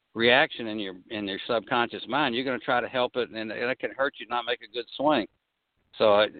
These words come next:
you know, either way, it worked for me, it worked for her, and I think people need to say, you know, if I don't like a club, hit one shot with that club, but go back to the one you like the most and see if you can just duplicate whatever it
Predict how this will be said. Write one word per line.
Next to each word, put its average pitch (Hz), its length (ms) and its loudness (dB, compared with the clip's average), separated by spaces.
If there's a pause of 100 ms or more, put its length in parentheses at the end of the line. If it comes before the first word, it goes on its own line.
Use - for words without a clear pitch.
you - 180 -8
know, 110 100 6
either 143 280 4
way, 147 300 4
it 110 80 -2
worked 135 280 2
for 120 80 -10
me, 139 260 -4
it 117 80 -2
worked 127 280 -2
for 110 120 -8
her, 131 360 2
and 104 100 -8
I 110 100 -6
think 120 240 -10
people 120 320 -8
need 113 260 -10
to - 140 -20
say, 131 340 -4 (120)
you 110 80 -18
know, 101 100 -8
if 92 120 -10
I 123 100 6
don't 143 220 2 (120)
like 131 260 2
a 101 40 -12
club, 143 460 0 (840)
hit 143 180 0
one 147 280 -2
shot 143 220 4
with 127 120 -4
that 131 180 -2
club, 156 260 0
but 110 100 -10
go 143 140 -4
back 147 280 -2
to 139 60 -6
the 123 60 -6
one 135 240 -2
you 120 100 -2
like 131 260 -2
the 113 80 -8
most 139 320 -2
and 107 180 -12
see 139 80 -6
if 143 100 -8
you 143 100 -4
can 127 160 -8
just 117 280 -10
duplicate 135 560 2
whatever 120 360 0
it 104 80 -8